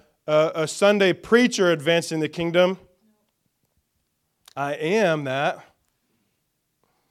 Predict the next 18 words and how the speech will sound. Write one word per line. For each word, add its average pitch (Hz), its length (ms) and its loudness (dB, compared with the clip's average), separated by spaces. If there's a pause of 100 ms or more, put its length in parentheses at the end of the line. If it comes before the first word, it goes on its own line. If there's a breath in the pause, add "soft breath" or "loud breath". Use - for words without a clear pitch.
(1080)
But 156 160 2
I 185 60 6
wanna 208 220 4
be 170 120 0
raising 175 480 2
up 156 200 -2
people 196 680 0 (360)
who 160 100 -6
are 156 80 2
advancing 143 500 -2
the 123 60 -6
kingdom. 123 480 -10 (1040)
We're 147 100 -4
doing 196 300 4
this 190 160 0
together. 190 640 0 (960)
Come 170 180 -4
on. 175 300 4